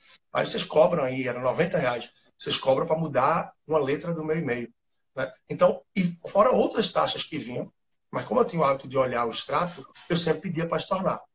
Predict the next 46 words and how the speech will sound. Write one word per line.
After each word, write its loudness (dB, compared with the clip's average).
Eu -6
perguntava -2
o -10
que -6
era 2
tal. -2
Então, 0
o -2
cuidar -2
da -2
vida -10
financeira -6
tem -2
muito -2
disso -2
também. 4
Se -2
você -2
faz 2
semanalmente, 0
você -4
não -2
acumula -2
muita -4
coisa. -8
O -10
cuidar 2
da 0
vida -6
financeira -6
é 2
você -2
ler, -4
é -6
você -6
se -6
dedicar -4
vinte, -2
trinta, -4
quarenta -2
minutos, -8
que -10
seja -2
uma 0
live 0
dessa, 0